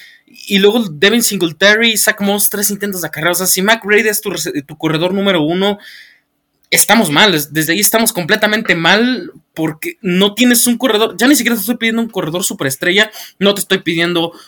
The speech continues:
un Der-, un Derrick Henry, no te estoy pidiendo un Elijah Moll-, Elijah Mitchell de los forty-niners,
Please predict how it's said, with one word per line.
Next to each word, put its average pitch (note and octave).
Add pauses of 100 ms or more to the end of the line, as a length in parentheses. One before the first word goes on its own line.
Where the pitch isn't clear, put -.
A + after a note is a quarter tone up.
un F3
Der-, D#3
un D#3+
Derrick D3+
Henry, F#3
no F3
te -
estoy D#3+
pidiendo D#3+
un D#3+
Elijah D3+
Moll-, D#3+
Elijah D3
Mitchell F#3+
de C#3+
los C3
forty-niners, D#3+